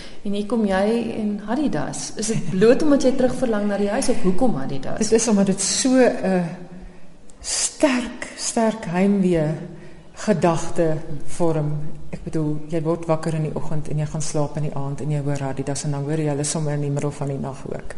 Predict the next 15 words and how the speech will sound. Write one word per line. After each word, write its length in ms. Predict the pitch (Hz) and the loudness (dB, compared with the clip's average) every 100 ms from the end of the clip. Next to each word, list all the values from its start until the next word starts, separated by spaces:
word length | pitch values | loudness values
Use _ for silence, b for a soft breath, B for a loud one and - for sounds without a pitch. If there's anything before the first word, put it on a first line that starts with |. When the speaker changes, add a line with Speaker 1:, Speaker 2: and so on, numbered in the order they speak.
| 185 | -6
Speaker 1:
Hmm. 80 | 185 180 180 - | -6 -6 -8 -4
Speaker 2:
En 140 | 160 | -2
hulle 180 | 147 147 | 0 -2
is 160 | 151 - - | -4 -6 0
altyd 380 | 214 214 196 190 | 2 4 2 0
aanwesig. 880 | 147 151 139 139 - 143 139 - - B B B B B B | -2 -2 -2 -2 -4 -6 -10 -14 -18 B B B B B B
So 160 | - 180 170 165 B B B | -2 0 0 -2 B B B
vir 200 | - 170 | -6 -2
my 340 | 165 180 180 175 180 - | 2 2 4 2 0 -4
is 140 | 165 | -4
hulle 220 | 165 156 | -4 -4
so 460 | 156 - - 233 220 214 - | -4 -4 -4 0 0 0 -4
typerend 840 | 175 - - - 233 220 175 165 | -8 -8 -18 0 4 6 4 0
van 200 | - 160 147 | -4 -6 -4
Pretoria. 600 | 156 147 143 151 131 | -8 -6 -6 -6 -6